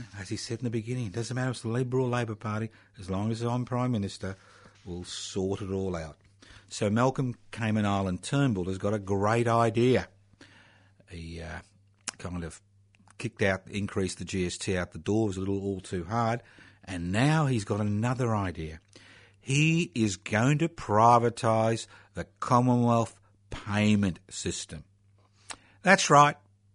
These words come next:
What does that mean? Privatise the Commonwealth payment system. You know, when you get your refund from Medicare or get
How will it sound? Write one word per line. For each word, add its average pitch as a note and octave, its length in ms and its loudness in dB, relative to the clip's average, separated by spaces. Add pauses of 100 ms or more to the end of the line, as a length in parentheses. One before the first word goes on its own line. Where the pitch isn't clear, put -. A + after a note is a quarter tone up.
(920)
What A#3 100 -6
does C#4 120 -4
that D#4+ 220 -4
mean? G#2 260 -2 (520)
Privatise F#2+ 760 -2
the F2+ 80 -12
Commonwealth E2+ 500 -6
payment E2 380 -6
system. - 340 -12 (480)
You G3+ 160 0
know, G#3 200 4
when E3+ 260 4
you C3+ 340 0 (1120)
get - 160 -8
your E2 140 -6
refund F2 560 -4 (120)
from E2+ 240 -8
Medicare G2+ 720 -2 (360)
or G2 200 0
get G2 380 -2